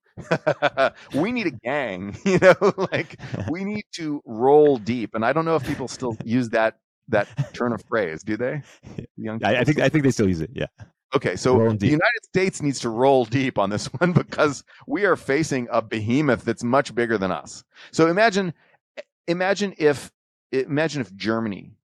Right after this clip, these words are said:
Speaker 1: wanted to, like, oppose the United States. I guess at one point they did. But, uh, <laughs> imagine that they wanted to now,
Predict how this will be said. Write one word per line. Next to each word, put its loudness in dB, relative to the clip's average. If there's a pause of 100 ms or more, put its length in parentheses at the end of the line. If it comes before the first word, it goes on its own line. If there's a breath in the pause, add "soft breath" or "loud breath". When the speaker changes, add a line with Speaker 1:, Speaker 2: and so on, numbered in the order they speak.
(360)
Speaker 1:
wanted -2
to, -2
like, -4 (140)
oppose -2
the -8
United -6
States. -20 (380)
I -20
guess -16
at -16
one -6
point -4
they -4
did. -4 (440)
But, 4
uh, 10
<laughs> -10
imagine -2
that -6
they 0
wanted -6
to -14
now, -4